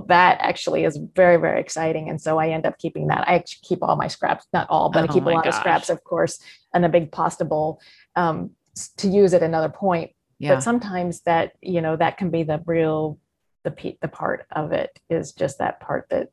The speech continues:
Speaker 1: is, you didn't, you weren't necessarily cutting it. I actually had this thought at one point, and, and <laughs> I don't know if I've thought about it recently, but at one point I, I thought about that when I pick up a piece of paper, all those letters and shapes are already in the paper, just waiting for me to cut them out.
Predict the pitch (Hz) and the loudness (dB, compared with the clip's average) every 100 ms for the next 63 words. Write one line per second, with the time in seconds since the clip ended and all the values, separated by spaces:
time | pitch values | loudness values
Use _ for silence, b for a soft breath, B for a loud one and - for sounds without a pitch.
0 | - 151 - - _ _ 170 160 156 151 | -8 -8 -8 -20 _ _ 2 2 0 -6
1 | _ 170 165 - 156 - - - - - | _ -4 -2 -2 -6 -6 -8 -6 -8 -6
2 | - B B B _ - 196 - 208 190 | -8 B B B _ 2 4 4 0 2
3 | 170 - 170 - 165 - 160 156 - - | 0 0 0 2 -2 -2 -4 -4 -6 -8
4 | 165 - 160 - - 180 - _ B B | -10 -10 -6 -4 0 -2 -4 _ B B
5 | 175 160 165 151 160 160 160 - 175 175 | -2 2 2 2 2 4 4 2 0 -2
6 | 156 165 165 165 165 202 226 247 196 180 | -2 -2 0 2 2 2 2 0 0 -2
7 | - 190 185 175 170 165 - B B B | -2 -2 0 0 0 -2 -2 B B B
8 | _ - 170 175 208 185 160 - 175 - | _ 0 0 0 2 0 0 -6 -6 0
9 | 170 170 - - 175 170 170 165 160 156 | 0 0 -2 -2 0 2 2 0 -2 -8
10 | - - - - 160 160 165 165 - 165 | -8 -8 -6 -2 -2 -2 -6 -8 -6 -6
11 | - 156 156 170 160 160 160 - - 160 | -4 -2 0 0 -2 -4 -4 -6 -2 -2
12 | - 160 - | -2 0 0